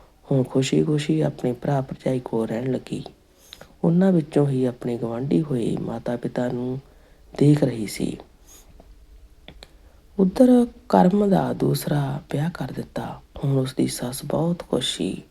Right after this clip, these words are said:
ਪਰ ਉਸ ਦਾ ਪਤੀ ਅੰਦਰੋਂ ਅੰਦਰੀ ਬਹੁਤ ਉਦਾਸ ਸੀ। ਹੁਣ ਆਪਣੀ ਨਵੀਂ ਨੂੰ ਹਮੇਸ਼ਾ ਕਹਿੰਦੀ ਰਹਿੰਦੀ ਸੀ, "ਸਾਨੂੰ ਪੁੱਤਰ ਚਾਹੀਦਾ ਹੈ,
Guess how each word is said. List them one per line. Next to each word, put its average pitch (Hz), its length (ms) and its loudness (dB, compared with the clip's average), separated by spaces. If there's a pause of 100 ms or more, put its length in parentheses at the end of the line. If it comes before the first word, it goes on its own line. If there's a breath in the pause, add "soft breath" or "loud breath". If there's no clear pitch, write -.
(380 soft breath)
ਪਰ 127 160 -2
ਉਸ - 160 -6
ਦਾ 117 120 -2
ਪਤੀ 127 400 -2
ਅੰਦਰੋਂ 117 340 -4
ਅੰਦਰੀ 143 420 -4 (360)
ਬਹੁਤ 165 480 2
ਉਦਾਸ - 340 -2
ਸੀ। - 360 -6 (1040 loud breath)
ਹੁਣ 196 120 6
ਆਪਣੀ 160 560 2
ਨਵੀਂ 156 400 4
ਨੂੰ 180 460 4 (160)
ਹਮੇਸ਼ਾ 143 520 4
ਕਹਿੰਦੀ 156 380 4
ਰਹਿੰਦੀ 143 280 2
ਸੀ, 117 400 -4 (140)
"ਸਾਨੂੰ 135 420 0
ਪੁੱਤਰ 135 320 -4
ਚਾਹੀਦਾ 113 440 -2
ਹੈ, - 320 -8